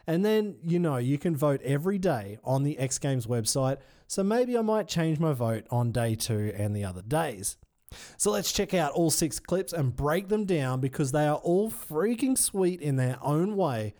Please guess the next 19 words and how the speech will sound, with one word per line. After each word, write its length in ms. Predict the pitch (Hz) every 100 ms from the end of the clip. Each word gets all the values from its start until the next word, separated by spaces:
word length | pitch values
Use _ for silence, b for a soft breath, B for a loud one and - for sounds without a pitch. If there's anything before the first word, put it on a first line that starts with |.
| b b b b
and 120 | 135
I 120 | 135
wish 300 | 139 151 160
they 200 | - 160
were 140 | 147 143
all 560 | - 170 165 104 92 _ -
more 240 | 120 123
than 140 | 104 104
one 200 | 110 107
minute 240 | 104 90
thirty. 540 | - 123 127 - 90 _ _ -
Kicking 320 | 294 294 220
things 340 | - 180 147
off 240 | 123 113 110
with 160 | 165
multiple 760 | 147 175 208 208 214 190 208 214
X 280 | 165 175 -
Games 360 | - 190 185 131
medalist 600 | 143 143 123 123 123